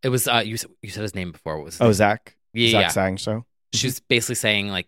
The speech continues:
Speaker 1: when she got nominated for Meant to Be,
Speaker 2: Mm-hmm.
Speaker 1: she was like, "If this doesn't win a Grammy, I'm never winning a Grammy in my life."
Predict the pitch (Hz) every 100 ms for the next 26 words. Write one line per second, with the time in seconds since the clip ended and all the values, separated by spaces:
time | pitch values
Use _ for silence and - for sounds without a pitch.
0 | _ 104 95 - 104 98 90 90 87 87
1 | 85 85 85 82 - _ 170 156 156 156
2 | 147 139 - _ _ 104 104 101 101 92
3 | 104 127 127 113 113 107 107 104 104 107
4 | 110 110 98 98 92 92 90 90 87 87
5 | 90 82 80 127 147 151 135 113 101 117
6 | -